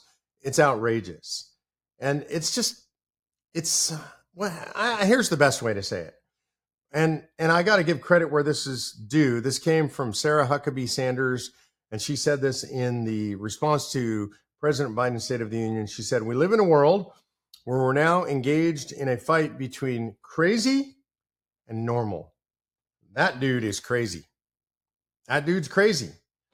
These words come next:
Women who wanna compete against other women in athletics, real, actual women, genetic women, biological women,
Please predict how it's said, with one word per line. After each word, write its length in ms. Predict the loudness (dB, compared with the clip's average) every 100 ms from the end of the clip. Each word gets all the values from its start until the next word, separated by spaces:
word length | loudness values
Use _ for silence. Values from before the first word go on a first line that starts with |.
| _
Women 340 | 0 4 6 6
who 160 | 6
wanna 240 | 4 2 2
compete 340 | -2 -2 0
against 280 | 2 0 0
other 260 | 0 0
women 340 | 2 2 2 0
in 200 | -2 -2
athletics, 500 | -2 -2 -2 -2 -6
real, 500 | -2 2 6 4 2
actual 580 | 0 -2 -2 -2 0 0
women, 460 | 0 0 0 -4 -8 _ _ _ -4
genetic 640 | 0 2 2 2 0 -4 -12 _ -4
women, 500 | -2 0 0 -2 -8 _ _ _
biological 880 | 4 4 4 2 2 0 -2 -2 0
women, 520 | 2 2 0 -2 -6